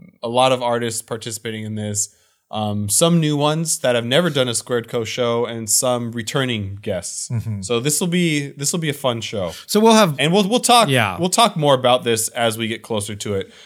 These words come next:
Speaker 1: But this is, um, yeah, just the first announcement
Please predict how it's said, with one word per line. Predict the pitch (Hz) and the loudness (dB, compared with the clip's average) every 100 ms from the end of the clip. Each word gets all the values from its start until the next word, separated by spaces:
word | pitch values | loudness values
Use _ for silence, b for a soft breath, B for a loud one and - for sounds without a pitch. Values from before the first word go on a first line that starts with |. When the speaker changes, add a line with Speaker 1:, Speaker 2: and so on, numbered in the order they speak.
| B | B
Speaker 1:
But | - | 0
this | 180 - | 2 2
is, | 160 139 | 2 4
um, | 135 123 117 110 - | 6 6 4 -4 -10
yeah, | - 120 101 | -2 0 0
just | 120 117 | -4 -8
the | 123 | -6
first | - 123 113 - - 120 | -2 0 0 -4 -6 -6
announcement | 117 113 104 110 107 101 | -4 -2 -4 -6 -8 -10